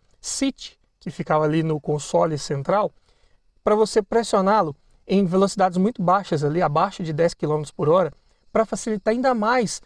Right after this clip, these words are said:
na hora de fazer a baliza. A direção desse carro ficava muito leve pra fazer balizas. Porém, quando você saía da vaga,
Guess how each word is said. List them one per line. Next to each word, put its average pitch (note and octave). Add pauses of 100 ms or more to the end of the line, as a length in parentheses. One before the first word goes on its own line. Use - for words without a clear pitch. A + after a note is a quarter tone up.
(560)
na F3+
hora F#3
de E3
fazer F3
a F#3
baliza. F3+ (260)
A F#3
direção F3
desse E3+
carro F3
ficava F3+
muito G#3
leve F3
pra E3+
fazer D#3+
balizas. D#3 (380)
Porém, C4+
quando G#3
você F3
saía D#3
da F#3+
vaga, A#3+